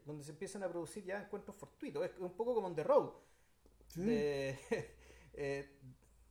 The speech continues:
Speaker 1: de McCarthy. Y la, no, ¿quién dirigió la película? No me acuerdo. Un
Speaker 2: No,
Speaker 1: loquillo,
Speaker 2: sí,
Speaker 1: ¿no?
Speaker 2: John Hillcoat.
Speaker 1: Hillcoat, ya.
Speaker 2: Pero, pero claro, y McCarthy, McCarthy la construye así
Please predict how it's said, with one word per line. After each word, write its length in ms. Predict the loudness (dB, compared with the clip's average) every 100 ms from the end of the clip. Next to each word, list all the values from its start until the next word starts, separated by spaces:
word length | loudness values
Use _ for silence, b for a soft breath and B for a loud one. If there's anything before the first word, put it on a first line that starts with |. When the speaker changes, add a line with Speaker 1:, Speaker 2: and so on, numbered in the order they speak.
| -20 _ -14
Speaker 1:
de 300 | -6 -4 -2
McCarthy. 580 | 0 2 0 -4 -10 -10 -18 _
Y 80 | -10
la, 100 | -10
no, 180 | -8 -10
¿quién 140 | -10
dirigió 240 | -10 -8 -6
la 60 |
película? 280 | -6 -6 -8
No 60 | -8
me 60 |
acuerdo. 260 | -8 -8 -4
Un 80 | 0
Speaker 2:
No, 60 |
Speaker 1:
loquillo, 320 | 0 2 2 2
Speaker 2:
sí, 80 | 0
Speaker 1:
¿no? 100 | 0
Speaker 2:
John 160 | 0 0
Hillcoat. 340 | -2 -2 -10 -12 -20 _ _ -12
Speaker 1:
Hillcoat, 260 | -12 -10 -4
ya. 200 | -4 -6 -12
Speaker 2:
Pero, 200 | -10 -4
pero 200 | -4 -4
claro, 360 | 0 2 2 0
y 180 | -2
McCarthy, 460 | -4 -2 0 -2 -2
McCarthy 400 | -6 -4 -6 -4
la 120 | -6
construye 420 | -6 -8 -6 -4 -4
así 340 | -4 -6